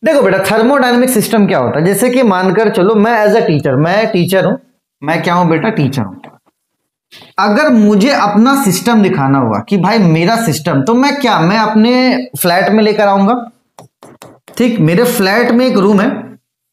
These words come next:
मेरे फ्लैट में क्या है बेटा, मेरे फ्लैट में एक रूम है जहां पर ये आपका digital board लगा हुआ है,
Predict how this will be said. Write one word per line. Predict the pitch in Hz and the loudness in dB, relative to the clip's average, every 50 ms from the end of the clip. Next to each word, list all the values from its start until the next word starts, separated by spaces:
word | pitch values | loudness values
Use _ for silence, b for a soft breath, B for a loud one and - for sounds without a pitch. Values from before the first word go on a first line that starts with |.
| _ _ - | _ _ -6
मेरे | 143 151 160 160 214 | -4 -2 0 0 0
फ्लैट | 214 214 175 170 175 185 180 190 | 0 0 0 -2 -2 0 0 0
में | 202 208 202 - | 2 2 2 0
क्या | 214 208 | 0 0
है | 208 202 | 0 0
बेटा, | 202 196 - 247 240 | 0 0 0 0 0
मेरे | 202 175 180 202 214 | 2 2 2 2 0
फ्लैट | - - 175 175 180 180 | 0 0 -2 -2 0 0
में | 185 202 220 | 0 2 2
एक | 202 190 | 2 2
रूम | 165 170 175 170 208 | 2 2 2 2 2
है | 294 320 - - - - - 156 | 0 -2 -4 -8 -12 -6 -4 -2
जहां | 139 202 208 240 277 277 285 | -2 0 0 0 0 0 0
पर | 285 269 | 0 2
ये | 269 277 269 262 - - - - - - | 2 2 2 0 0 -2 -4 -4 -4 -2
आपका | 180 196 196 190 - - 247 240 | 0 0 0 -2 -2 -2 0 0
digital | 196 180 170 170 175 180 214 208 | 2 2 2 2 2 2 2 2
board | 170 156 160 170 170 | 2 2 2 2 2
लगा | 190 190 180 202 | 0 0 0 0
हुआ | 202 202 196 196 | 0 0 0 0
है, | 214 | 0